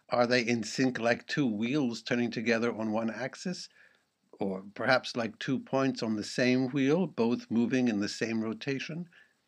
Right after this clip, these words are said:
Whatever the case, we leave Dante as in a circle, like the other souls in heaven,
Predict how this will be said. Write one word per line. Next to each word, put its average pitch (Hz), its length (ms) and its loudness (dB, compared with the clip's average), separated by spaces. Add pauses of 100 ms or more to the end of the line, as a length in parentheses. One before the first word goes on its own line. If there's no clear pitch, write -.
(360)
Whatever 175 360 2
the 120 120 0
case, 98 560 -6 (160)
we 139 100 0
leave 214 340 0
Dante 131 520 -2 (100)
as 123 380 -2 (120)
in 151 220 2
a 131 140 -4
circle, - 720 -6 (220)
like 156 420 -2
the 131 160 2
other 202 180 6
souls 98 400 -4
in 117 100 -6
heaven, 104 340 -8